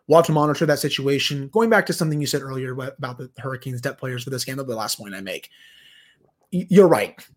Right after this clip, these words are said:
You know, it was Crosby and the same usual suspects on the score sheet for the Penguins. Not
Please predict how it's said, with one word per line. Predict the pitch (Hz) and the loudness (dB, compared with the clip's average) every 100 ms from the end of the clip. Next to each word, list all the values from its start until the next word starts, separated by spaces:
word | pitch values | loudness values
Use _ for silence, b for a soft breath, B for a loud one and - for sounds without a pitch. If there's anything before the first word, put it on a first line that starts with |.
| _ | _
You | 143 | -6
know, | 107 | -6
it | 104 | -4
was | - | 0
Crosby | 202 196 180 202 185 175 - | 4 6 6 4 0 -4 0
and | 170 165 | 2 4
the | |
same | 151 170 156 | 4 4 2
usual | 160 151 151 | 0 0 0
suspects | 143 131 120 135 123 151 | -2 -2 -4 -6 -6 -8
on | |
the | 127 | -8
score | 123 120 101 | -8 -10 -10
sheet | 101 98 | -12 -14
for | |
the | 101 | -16
Penguins. | 113 92 - - b b b | -16 -14 -12 -12 b b b
Not | 123 151 165 175 | -2 2 4 2